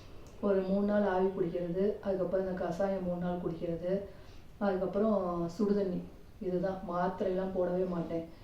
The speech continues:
இதுலயே சரி பண்ணி அப்படியே காய்ச்சலும் சரியாயிரும், ஆ, சளி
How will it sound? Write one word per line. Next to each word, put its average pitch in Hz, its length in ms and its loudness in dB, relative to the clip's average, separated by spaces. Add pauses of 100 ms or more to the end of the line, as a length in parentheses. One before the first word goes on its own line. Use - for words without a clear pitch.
(240)
இதுலயே 196 340 6
சரி 190 240 4
பண்ணி 196 240 2
அப்படியே 202 400 2
காய்ச்சலும் 208 540 2
சரியாயிரும், 190 560 4 (400)
ஆ, 208 60 4 (460)
சளி 196 320 6